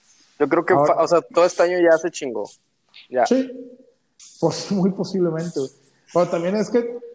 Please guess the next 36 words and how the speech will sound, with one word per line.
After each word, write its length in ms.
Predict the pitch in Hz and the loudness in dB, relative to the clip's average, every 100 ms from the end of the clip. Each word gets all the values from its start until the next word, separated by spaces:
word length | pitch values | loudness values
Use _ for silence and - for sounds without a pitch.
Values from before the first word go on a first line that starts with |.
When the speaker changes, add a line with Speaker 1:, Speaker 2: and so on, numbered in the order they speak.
| _ _ _ _ | _ _ _ _
Speaker 2:
y 80 | 165 | 0
luego 240 | 165 202 | 2 2
te 80 | - | -2
pones 260 | - 185 185 | -6 -8 -6
al 60 | 180 | -8
otro 180 | 175 | -4
lado, 160 | 190 185 | -2 -2
como 160 | 170 156 | -6 -8
tú 120 | 165 | -8
dices, 200 | 160 170 | -8 -10
como 140 | 156 | -10
tú 100 | 147 | -10
dices 120 | 156 165 | -10 -8
ahorita, 260 | 165 160 | -8 -6
güey, 120 | 135 | -8
hay 60 | 120 | -8
que 100 | - | -12
ponerse 340 | 160 147 147 | -14 -12 -10
también 400 | 160 139 131 135 | -10 -8 -10 -14
en 100 | 131 | -20
los 120 | 131 - | -18 -20
zapatos 380 | 123 113 - 135 | -14 -14 -10 -8
del 80 | |
otro 180 | 120 - | -8 -8
cabrón, 380 | - 123 131 139 | -12 -10 -10 -12
güey. 120 | 110 _ _ _ _ _ _ | -20 _ _ _ _ _ _
O 100 | 139 | -2
sea, 560 | 151 143 135 117 - - - _ _ _ _ _ _ - | 2 2 2 -2 -8 -20 -20 _ _ _ _ _ _ -8
raza 380 | 143 143 180 180 | -6 -4 -6 -4
que 120 | 180 | -2
vive 500 | 147 156 180 156 135 | 0 0 -2 -2 -4
en, 320 | 131 120 110 _ _ | -8 -14 -20 _ _
con 340 | 120 120 113 - - | -14 -12 -14 -14 -8
dos 240 | - - | -8 -6
hijos, 280 | 131 160 151 | -6 0 4
güey, 360 | 147 165 180 | 4 2 -2